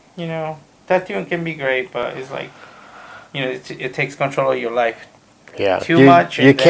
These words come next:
Speaker 2: can't sacrifice the other important things.
Speaker 1: Right. Like,
Speaker 2: You know?
Speaker 1: you can't sacrifice yourself for it.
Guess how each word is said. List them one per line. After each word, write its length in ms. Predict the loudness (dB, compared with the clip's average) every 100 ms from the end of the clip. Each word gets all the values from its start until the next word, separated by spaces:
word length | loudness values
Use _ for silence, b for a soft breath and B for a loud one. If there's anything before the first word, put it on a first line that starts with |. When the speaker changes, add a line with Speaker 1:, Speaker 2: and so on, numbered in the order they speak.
| 8 6
Speaker 2:
can't 240 | 0 -4
sacrifice 1400 | 0 6 8 8 8 2 6 6 8 8 6 2 0 -8 -12 _
the 160 | 2 4
other 220 | 6 4
important 560 | 0 -4 -6 -6 -10 -14
things. 460 | -16 -14 -8 -8 -8 -8
Speaker 1:
Right. 280 | -6 -8 -12 -20 -8
Like, 140 | -2 -2
Speaker 2:
You 60 |
know? 160 | 0 0
Speaker 1:
you 100 | 0
can't 220 | -2 -2
sacrifice 680 | -2 -2 -2 0 0 0 -6
yourself 460 | -10 -8 -10 -10 -14
for 160 | -18
it. 80 | -18